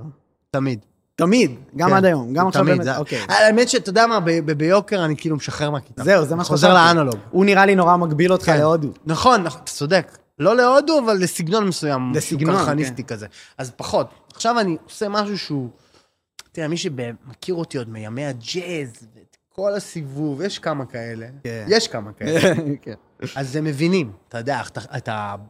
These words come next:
Speaker 1: את הסיבוב הזה של עכשיו, כי זה, בעצם מה זה עושה? זה משלב את הקרחנות,
Speaker 2: מהמם.
Speaker 1: טמפו למטה, ועם הג'אז.
Speaker 2: כן.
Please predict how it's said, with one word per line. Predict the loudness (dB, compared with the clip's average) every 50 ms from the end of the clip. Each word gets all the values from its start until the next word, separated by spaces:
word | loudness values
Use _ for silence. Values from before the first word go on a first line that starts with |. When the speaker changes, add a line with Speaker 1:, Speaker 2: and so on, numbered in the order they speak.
| -16 -16
Speaker 1:
את | -12 -10 -10
הסיבוב | -10 -10 -12 -12 -10 -10 -8 -8 -8
הזה | -10 -10
של | -12 -14 -14 -14
עכשיו, | -12 -10 -10 -10 -10 -12 -14 -16
כי | -18 -16
זה, | -14 -14 -14 -14 -16 _ _ _ -10
בעצם | -10 -8 -8 -8 -8 -8
מה | -6 -6
זה | -8 -8
עושה? | -10 -12 -12 -14 -14
זה | -14 -14
משלב | -14 -12 -12 -10 -8 -10 -10
את | -10 -12
הקרחנות, | -12 -10 -12 -12 -12 -12 -12 -10 -10 -10 -10 -10 -12 -14 -16 _ _
Speaker 2:
מהמם. | -10 -8 -6 -6 -8 -8 -10 -14 -16 -20 _ _ _ _ _
Speaker 1:
טמפו | -6 -6 -6 -6 -8
למטה, | -8 -8 -10 -10 -10 -10 -10 -8 -8 -8 -8 -10 -12 _ _ _ _ _ _ _
ועם | -16 -16 -14
הג'אז. | -16 -18 -20 -20 -20 -20 _ _ _ _ _ _
Speaker 2:
כן. | -12 -10 -8 -8 -8 -10